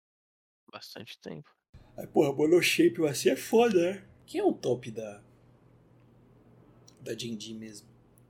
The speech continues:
Speaker 2: É o Rascal. Ah, eu, é, eles é o time que o, o top fica trocando, né? Porque
Speaker 1: É o Burdol.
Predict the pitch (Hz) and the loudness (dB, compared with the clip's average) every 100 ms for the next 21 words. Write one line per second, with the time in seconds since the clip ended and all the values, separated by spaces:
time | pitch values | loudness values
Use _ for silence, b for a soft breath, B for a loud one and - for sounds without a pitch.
0 | _ _ _ - - 110 117 143 143 - | _ _ _ -20 -8 -6 2 4 4 2
1 | - - 175 202 202 151 175 165 208 220 | -2 6 10 12 10 6 2 4 4 6
2 | 202 190 190 190 190 165 151 135 107 135 | 4 2 -2 -6 -4 -2 -2 -4 -4 -4
3 | 156 151 143 170 160 - 147 160 139 147 | -4 -4 -2 0 0 -2 0 0 0 -4
4 | 147 - 123 113 107 - - 151 147 143 | -6 -8 -8 -6 -10 -20 -20 -14 -14 -2
5 | 143 135 131 127 127 123 | 2 2 6 8 8 6